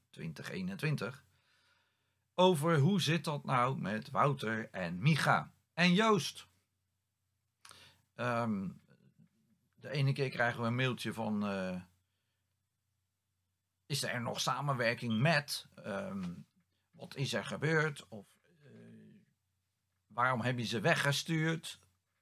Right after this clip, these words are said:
Heb je ze wel weggestuurd?" En ga zo maar door. Nou, ik wil proberen rustig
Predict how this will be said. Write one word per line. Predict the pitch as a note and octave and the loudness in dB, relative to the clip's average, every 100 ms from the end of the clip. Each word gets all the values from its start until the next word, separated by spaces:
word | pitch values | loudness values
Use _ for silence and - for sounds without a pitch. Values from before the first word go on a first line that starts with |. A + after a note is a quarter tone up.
| _ | _
Heb | - D#3 F3 | -2 0 2
je | E3 | 2
ze | D3 | 4
wel | D#3+ E3+ D#3 | 4 4 4
weggestuurd?" | D#3 D#3+ C#3 E3 D#3+ D#3+ D#3+ - - _ _ _ _ | 2 2 -2 -2 -2 -2 -4 -10 -20 _ _ _ _
En | C#3 | -2
ga | F3 F3+ | 6 6
zo | D3 C#3+ | 6 4
maar | C3+ C3 | 4 4
door. | D#3 A2 E3 - _ _ _ _ _ _ _ _ _ | 2 2 -2 -10 _ _ _ _ _ _ _ _ _
Nou, | - - | -12 -8
ik | C3+ | -2
wil | C#3 C#3 | 0 0
proberen | C#3 C#3 A2+ E3 F#3 D3 D3+ A3 - _ _ _ _ _ | 2 2 6 6 8 6 2 0 -10 _ _ _ _ _
rustig | G#2+ G#2 F#3+ - D3 F3 - | -2 6 6 6 0 -2 -6